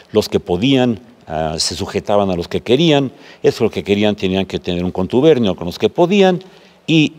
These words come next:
este tercer grupo, que somos la mayoría de los mexicanos, pues estamos observando, y lo que sí tenemos una certeza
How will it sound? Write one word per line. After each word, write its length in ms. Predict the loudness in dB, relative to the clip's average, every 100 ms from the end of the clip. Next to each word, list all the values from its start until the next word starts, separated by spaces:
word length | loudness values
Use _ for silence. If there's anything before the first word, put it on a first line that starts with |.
| -4
este 200 | 0 2
tercer 340 | 0 2 2
grupo, 260 | 4 2 0
que 80 | -2
somos 380 | -2 0 -2 -6 _ _
la 120 | -2 0
mayoría 200 | 2 2
de 40 |
los 100 | -2
mexicanos, 600 | -4 -8 -4 -2 -2 -8 -18 -20 _ _ _
pues 180 | -8 -6
estamos 420 | -4 -2 0 -2
observando, 880 | -2 -4 2 2 4 2 2 0 -4 -8 _ _
y 260 | -6 -4 -2
lo 180 | -2 -4
que 120 | -8
sí 220 | -8 -10
tenemos 460 | -2 0 0 -2 -4
una 160 | -6
certeza 560 | -2 -4 -2 -4 -4 -12